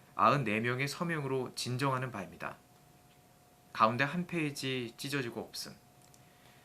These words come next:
진단을 받는 당사자의 입장에서는 건강 진단이라 인정할 수 없으며, 진단을 하는 의사를 믿을 수가 없습니다. 서류상의 형식에 지나지 않으며,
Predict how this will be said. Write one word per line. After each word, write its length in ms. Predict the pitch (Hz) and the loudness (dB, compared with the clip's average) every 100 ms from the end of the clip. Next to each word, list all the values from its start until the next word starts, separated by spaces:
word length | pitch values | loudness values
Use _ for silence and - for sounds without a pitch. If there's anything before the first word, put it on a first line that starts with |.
| - - - - - - | -20 -20 -20 -20 -20 -4
진단을 540 | 143 151 165 170 156 | 4 8 10 8 6
받는 300 | 131 131 147 | 2 0 0
당사자의 540 | - 113 127 143 147 | 0 -2 0 2 2
입장에서는 680 | 127 - 120 113 113 135 117 - - - - | 2 0 -2 -2 -2 -2 -2 -8 -16 -20 -4
건강 520 | 120 135 143 160 156 | 0 2 4 2 0
진단이라 460 | 135 131 135 131 | -2 0 2 2
인정할 440 | 123 107 120 135 135 | 0 0 0 2 0
수 140 | 131 | -2
없으며, 480 | 101 - 117 117 92 - - - - - | -6 -6 -2 -2 -4 -10 -20 -20 -16 -6
진단을 460 | 131 135 147 165 | 0 4 4 4
하는 220 | 156 151 | 2 0
의사를 340 | 117 110 120 135 | -2 -2 -2 -2
믿을 240 | 101 101 | -2 -2
수가 220 | 117 - 127 | -4 -2 -2
없습니다. 560 | 92 - 98 87 73 - - - - - - - | -2 -6 -6 -6 -10 -12 -20 -20 -20 -20 -20 -20
서류상의 640 | - - 175 175 160 165 | -6 0 2 2 2 2
형식에 420 | 160 180 175 165 156 | 2 0 0 0 -2
지나지 320 | 123 123 123 | -2 0 0
않으며, 340 | 92 90 92 | -2 -4 -8